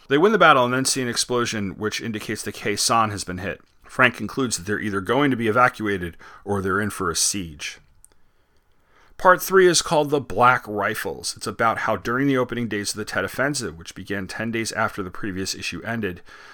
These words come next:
the platoon began secretly arming themselves with both enemy rifles as well as a cache of decommissioned M fourteen rifles that were recently replaced by the M sixteen. This is a notoriously,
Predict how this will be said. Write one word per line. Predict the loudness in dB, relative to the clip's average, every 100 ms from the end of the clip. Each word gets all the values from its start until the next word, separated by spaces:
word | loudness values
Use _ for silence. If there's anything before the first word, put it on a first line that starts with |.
| -12
the | -6
platoon | -4 -2 -2
began | -2 0 0
secretly | 2 0 -2 -2 -2
arming | -2 0 0
themselves | -2 -2 -2 -2 -4
with | -6 -6
both | -6
enemy | -4 -2 2
rifles | 2 0 -2 -6
as | -6 -4
well | -4
as | -6
a | -8
cache | 0 4 4 2
of | -6 -10
decommissioned | -10 -6 -4 -4 -4 -6 -8 -8
M | -6 -6
fourteen | -6 -6 -6 -8 -4 0
rifles | 2 0 -4 -8
that | -6 -6
were |
recently | -6 -4 -4 -4 -6
replaced | -6 -6 -6 -6 -6 -6
by | -6
the | -6
M | -8 -4
sixteen. | -4 -4 -8 -4 -4 -4 -8 -16 -20 -20 -20 -10
This | -6 -4
is | -4
a | -2
notoriously, | -2 -4 -6 -4 4 6 6 2 -2 -4 -8